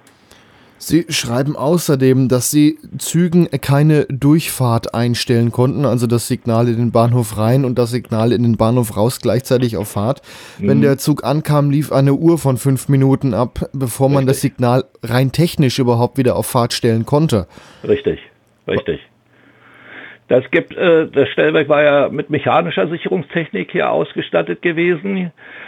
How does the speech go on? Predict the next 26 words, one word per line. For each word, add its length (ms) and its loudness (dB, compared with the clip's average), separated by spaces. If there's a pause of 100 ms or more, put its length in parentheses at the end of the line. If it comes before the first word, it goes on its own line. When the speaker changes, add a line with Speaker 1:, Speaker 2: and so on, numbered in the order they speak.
(140)
Speaker 2:
und, 640 4
äh, 340 4
entsprechend 760 -4 (200)
den, 360 -2
äh, 640 2
mechanischen 800 0
Einrichtungen, 800 0
die 200 -2
so 100 -2
ein 80 0
Stellwerk 480 0
da 80 0
auch 120 0
zu 160 -4
bieten 320 -8
hat, 280 -4
wäre 260 2
es 180 -2
ja 120 2
möglich 500 -2
gewesen, 460 -2
hier 140 -2
eine, 300 2 (460)
äh, 200 4
eine 200 2
Durchfahrt, 640 0